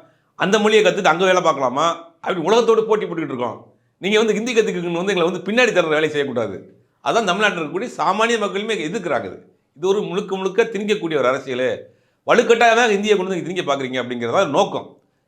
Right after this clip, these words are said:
யாரும் எந்த மொழிக்கும் எதிரானவர்கள் இல்ல, எந்த மொழியும் திணிப்பையும் நம்ம வந்து, அஹ், கண்டிப்பாக வந்து ஆதரிக்க போறது கிடையாது. அதே நேரத்துல நீங்க கொண்டு வர்றதனுடைய நோக்கம் எங்களுக்கு புரியுது. இப்படி தான் கொண்டு போய் மத்த மாநிலங்கள்ல செஞ்சு அந்தந்த மாநிலத்தினுடைய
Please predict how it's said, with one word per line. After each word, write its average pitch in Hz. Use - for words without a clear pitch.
யாரும் 190
எந்த 156
மொழிக்கும் 165
எதிரானவர்கள் 139
இல்ல, 139
எந்த 143
மொழியும் 147
திணிப்பையும் 151
நம்ம 127
வந்து, 131
அஹ், 135
கண்டிப்பாக 175
வந்து 160
ஆதரிக்க 135
போறது 117
கிடையாது. 117
அதே 175
நேரத்துல 151
நீங்க 156
கொண்டு 247
வர்றதனுடைய 208
நோக்கம் 254
எங்களுக்கு 147
புரியுது. 117
இப்படி 131
தான் 190
கொண்டு 170
போய் 143
மத்த 143
மாநிலங்கள்ல 156
செஞ்சு 135
அந்தந்த 170
மாநிலத்தினுடைய 156